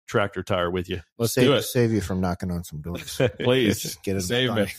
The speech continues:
Speaker 3: Get it all done at once.
Speaker 2: <laughs>
Speaker 1: All right, guys. Uh, this has been Mark Early, and, uh, hopefully you've enjoyed this conversation as much as, uh, me and Shadow have. Uh, get out of isolation. I wanna just tell you that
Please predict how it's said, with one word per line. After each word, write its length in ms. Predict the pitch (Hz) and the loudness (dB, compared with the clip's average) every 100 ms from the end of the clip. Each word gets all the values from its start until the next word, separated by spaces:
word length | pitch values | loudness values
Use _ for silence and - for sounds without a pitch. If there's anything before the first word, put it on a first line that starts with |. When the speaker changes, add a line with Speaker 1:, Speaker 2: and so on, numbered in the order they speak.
| - | -4
Speaker 3:
Get 120 | 120 | 2
it 80 | 113 | 4
all 140 | 110 104 | 4 2
done 200 | 110 104 | 0 0
at 100 | 90 | -2
once. 260 | 113 - | -4 -2
Speaker 2:
<laughs> 960 | 170 - - - - - 131 - - - | -4 -4 -10 -10 -10 -4 -6 -6 -12 -2
Speaker 1:
All 140 | 113 110 | 2 4
right, 180 | 110 107 | 4 4
guys. 380 | 120 113 113 113 | 4 4 4 2
Uh, 320 | 110 107 101 113 | 4 4 4 2
this 160 | 120 | -2
has 80 | 120 | 0
been 180 | 117 113 | 0 2
Mark 300 | 107 107 - | 2 0 2
Early, 420 | 123 123 120 113 - | 2 4 4 0 -2
and, 300 | 107 101 98 | -2 0 0
uh, 180 | 98 95 | 0 2
hopefully 380 | 117 - 113 | 2 2 0
you've 160 | 107 101 | 2 2
enjoyed 340 | 101 101 104 | 0 2 2
this 240 | 101 98 - _ _ - | 2 -2 -4 _ _ -2
conversation 540 | 110 104 107 101 104 | 0 2 2 0 0
as 100 | 98 | -2
much 260 | 101 98 - | 0 -2 0
as, 180 | 98 95 | -2 0
uh, 200 | 95 92 | 0 0
me 100 | 95 | -2
and 80 | 92 | -2
Shadow 380 | - 95 98 95 | 0 2 2 2
have. 380 | 101 98 98 - _ _ _ | 2 2 2 -2 _ _ _
Uh, 280 | 92 98 92 90 _ _ _ _ _ _ _ _ _ _ _ _ _ 117 | -2 0 0 -2 _ _ _ _ _ _ _ _ _ _ _ _ _ 0
get 240 | 143 156 | 2 4
out 200 | 131 127 | 4 2
of 120 | 117 | 4
isolation. 840 | 110 110 123 98 98 95 104 98 87 - | 2 2 0 0 0 0 -4 -6 -8 -4
I 160 | 104 | -2
wanna 280 | 107 117 110 | 2 4 2
just 280 | 104 98 - | 0 -2 2
tell 160 | 110 104 | 4 4
you 160 | 98 | 4
that 240 | 95 92 | 2 0